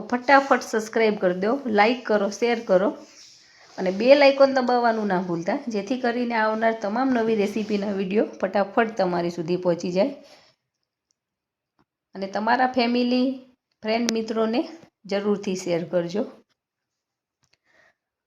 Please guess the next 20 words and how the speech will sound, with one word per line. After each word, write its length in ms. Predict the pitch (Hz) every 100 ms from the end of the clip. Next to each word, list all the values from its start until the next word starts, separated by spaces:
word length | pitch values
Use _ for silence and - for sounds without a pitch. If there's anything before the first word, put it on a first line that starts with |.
| _
તો 0 | 190
દેખાય 400 | 196 208 269 269 277
છે 100 | 254
ને 160 | 226 226 254 220
એકદમ 480 | 226 226 214 214 214 214
સરસ. 420 | 202 208 202 208 - - _ _ _ _ _ _ _ _ _ _ _ _ _ _ _ _ _ _ _ -
અને 180 | 208 220 208
જુઓ 200 | 202 226 196
તમે, 360 | 190 170 185
જાળી 340 | 202 214 220 247
પણ 200 | 254 247
કેવી 260 | 247 240 233
સરસ 260 | 202 202 214
પડી 300 | - 185 185 180
છે 100 | 190 - - _ _ _ _ _ _ _ _ _ _ _ _ -
અને 200 | 196 214 -
પોચા 340 | 214 214 240 226
પણ 200 | 233 208
એવા 200 | 190
જ 60 | 208